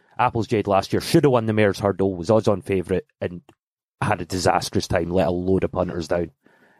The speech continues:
And I figure the same thing will happen again. Um,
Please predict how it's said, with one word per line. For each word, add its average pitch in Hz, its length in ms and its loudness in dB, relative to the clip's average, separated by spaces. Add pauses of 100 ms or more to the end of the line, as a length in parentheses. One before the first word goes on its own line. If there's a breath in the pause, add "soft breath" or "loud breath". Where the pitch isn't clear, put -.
And 87 140 0
I - 40 0
figure 90 300 -2
the 85 100 -2
same 85 240 -2
thing 85 140 -4
will 80 100 -2
happen 85 280 -4
again. 80 340 -4 (580 soft breath)
Um, 90 520 0